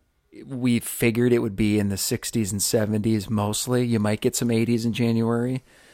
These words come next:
And I think we had all of that. We had a couple days in the sixties, a couple days in the seventies, a couple days in the eighties. We didn't have much. We had one day of rain. Otherwise, it was. So that's why we picked January. So if you're looking for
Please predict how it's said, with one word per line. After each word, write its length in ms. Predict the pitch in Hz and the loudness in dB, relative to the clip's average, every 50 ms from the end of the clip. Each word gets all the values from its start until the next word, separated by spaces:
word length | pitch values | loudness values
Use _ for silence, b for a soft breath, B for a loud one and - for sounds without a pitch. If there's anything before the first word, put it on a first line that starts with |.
| b b b b b | b b b b b
And 340 | - 113 101 98 98 98 - - | -8 -6 -4 -2 -2 -4 -4 -6
I 60 | 110 | -4
think 260 | - - 117 110 - | 0 0 0 0 2
we 120 | 117 113 107 | 2 4 6
had 300 | 117 117 113 107 110 - _ _ _ - | 6 6 6 6 4 -2 _ _ _ 0
all 220 | 117 117 127 131 123 | 4 6 6 6 6
of 140 | 104 92 | 4 2
that. 280 | 95 101 - - - - - | -2 -6 -6 -6 -8 -10 -8
We 100 | - 117 | -6 -4
had 60 | 110 | -4
a 40 | 117 | -2
couple 260 | - 123 120 - 117 101 | -2 -2 -2 -2 0 2
days 260 | 117 113 110 104 - | 4 4 4 4 2
in 80 | 113 107 | 0 0
the 80 | 101 | 0
sixties, 480 | - - 139 135 - - 147 147 139 - | 0 0 0 0 -2 -2 -2 -2 -4 -4
a 40 | - | -4
couple 280 | - 120 - - 113 | -4 -4 -4 -2 -2
days 160 | 107 107 92 | -2 -2 -2
in 60 | - 101 | -4 -4
the 60 | 90 | -4
seventies, 580 | - - 131 120 120 120 113 127 120 120 110 | 0 2 2 2 2 2 2 2 2 0 0
a 40 | - | -2
couple 220 | - 123 113 - 113 | -4 -8 -6 -4 -2
days 200 | 110 107 101 90 | 0 0 -2 -2
in 60 | 113 | -6
the 160 | - 113 113 | -8 -6 -4
eighties. 480 | 110 101 110 110 117 113 110 - - - _ - | -2 0 2 2 2 0 0 -4 -8 -10 _ -10
We 220 | - - 120 117 | -4 -2 -2 0
didn't 240 | 107 127 123 113 - | 2 2 0 2 0
have 180 | 113 117 107 104 | -2 -2 0 0
much. 260 | 110 110 110 - - | 0 -2 -2 -4 -8
We 220 | 117 - 120 113 | -10 -4 0 0
had 180 | 120 113 107 104 | 2 2 2 2
one 180 | 113 113 113 110 | 2 4 4 4
day 140 | 117 117 | 4 2
of 120 | 120 107 107 | 2 2 0
rain. 460 | 104 104 101 101 101 101 104 107 107 _ _ _ _ - - _ - | -2 -2 -2 -2 -2 -2 -4 -4 -6 _ _ _ _ -20 -20 _ -6
Otherwise, 400 | 113 110 107 104 104 107 101 107 | -4 -2 -2 0 0 0 0 -2
it 80 | 110 107 | -2 -4
was. 260 | 101 101 101 - - b b b b b b b b b b b b b b b | -4 -4 -6 -8 -10 b b b b b b b b b b b b b b b
So 140 | b - 135 | b 4 6
that's 200 | 135 143 143 - | 6 6 6 6
why 120 | 165 151 | 2 2
we 80 | 139 127 | 2 2
picked 200 | - 127 - - | 0 -4 -6 -4
January. 800 | 101 107 110 110 113 110 107 98 101 98 92 92 - - - 110 - | -2 -2 0 0 0 0 -2 -4 -4 -6 -8 -8 -8 -10 -10 -10 -4
So 120 | - 135 | 0 0
if 80 | 120 - | 2 4
you're 120 | 123 131 | 4 4
looking 280 | 131 147 156 - 156 139 | 4 4 2 0 -2 -6
for 500 | - - 135 127 127 120 117 113 110 - | -4 0 2 4 6 6 4 4 0 -2